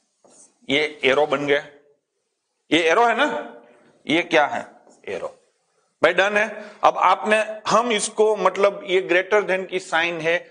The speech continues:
ये less than की sign है, वैसे नहीं समझेंगे, हम समझेंगे इसको एरो के हिसाब से। एरो क्या दिखाता है? Direction, कहां से कहां जाना है, Direction दिखाता है ना।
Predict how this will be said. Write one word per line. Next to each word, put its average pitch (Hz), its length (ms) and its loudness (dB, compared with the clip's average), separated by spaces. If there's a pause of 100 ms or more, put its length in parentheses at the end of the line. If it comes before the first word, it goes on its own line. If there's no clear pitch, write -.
(180)
ये 160 140 2
less 180 380 0
than 170 220 -4
की 160 100 -6
sign 143 340 -6
है, 143 60 -2
वैसे 139 340 -2
नहीं 139 160 -6
समझेंगे, 90 380 -20 (1300)
हम 214 160 2
समझेंगे 160 540 0
इसको 151 340 -4 (100)
एरो 127 260 2
के 87 140 -12
हिसाब 95 360 -16
से। - 180 -8 (260)
एरो 185 240 2
क्या 185 240 0
दिखाता 170 480 0
है? 127 240 -10
Direction, 98 600 -6 (880)
कहां 180 300 2
से 196 220 2
कहां 160 340 0
जाना 135 320 0
है, 120 80 -4
Direction 143 460 -2
दिखाता 226 360 0
है 226 100 -4
ना। 95 120 -18